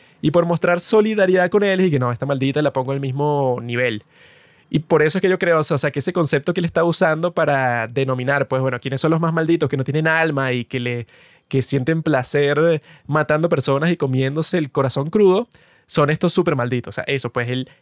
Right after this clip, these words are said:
limitaba esa categoría de vampiro a estas personas. Pero cuando luego la expande a Margaret Thatcher simplemente porque, bueno, como el tipo ha dicho muchas veces,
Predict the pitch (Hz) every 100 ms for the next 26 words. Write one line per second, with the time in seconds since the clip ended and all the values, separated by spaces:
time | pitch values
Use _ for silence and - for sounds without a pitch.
0 | - 156 190 170 - 160 185 202 - 175
1 | 165 196 202 196 175 139 123 110 104 -
2 | - - - 160 - 147 143 175 226 208
3 | 175 151 135 135 165 247 311 - 131 -
4 | 127 151 143 - 104 95 _ _ - _
5 | - 165 175 165 165 196 220 - 233 196
6 | 180 202 226 _ _ _ _ - 143 139
7 | 135 135 143 175 - 147 143 175 180 165
8 | 160 151 165 175 131 127 110 - 127 127
9 | 120 127 - 139 143 143 139 151 - 160
10 | 151 147 175 175 151 247 -